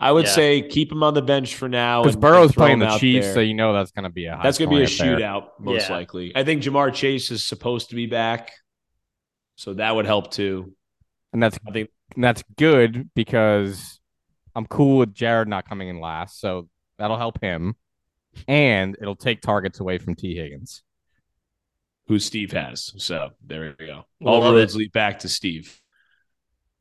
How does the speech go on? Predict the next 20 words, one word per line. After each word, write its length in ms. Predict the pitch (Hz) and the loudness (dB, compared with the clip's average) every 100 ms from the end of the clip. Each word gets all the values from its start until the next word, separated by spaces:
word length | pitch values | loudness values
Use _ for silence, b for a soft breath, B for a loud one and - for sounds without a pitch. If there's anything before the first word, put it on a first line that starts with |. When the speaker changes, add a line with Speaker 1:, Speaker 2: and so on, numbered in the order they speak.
| _ _ _ _ - | _ _ _ _ -18
Speaker 3:
Fu-, 180 | 123 139 139 | -6 -2 0
that 200 | 123 - | -2 -6
fu-, 240 | _ 113 | _ -20
oh, 240 | 117 107 - _ _ - | -16 -16 -18 _ _ -18
God. 300 | 76 85 87 _ | -16 -16 -20 _
That 80 | 151 | -4
fucking 280 | 165 170 139 | -2 -2 -4
little 240 | 120 101 85 | -6 -6 -10
<laughs> 120 | - - | -4 0
bitch, 360 | 101 - - | 0 0 -8
dude. 300 | - 85 85 - _ _ _ 113 | -6 -6 -8 -16 _ _ _ -2
Miles 400 | 113 139 143 - | 2 4 2 0
Sanders 420 | 127 123 104 98 | -4 -2 -4 -6
going 180 | 104 107 | -8 -8
off 200 | 110 - | -8 -10
for 100 | 90 | -16
thirty 480 | 107 - 123 127 | -4 2 4 4
fucking 400 | 127 123 117 107 | 0 -2 -2 -4
points. 500 | - 101 73 65 - | -6 -6 -8 -12 -14
Like, 300 | 87 80 - | -12 -12 -14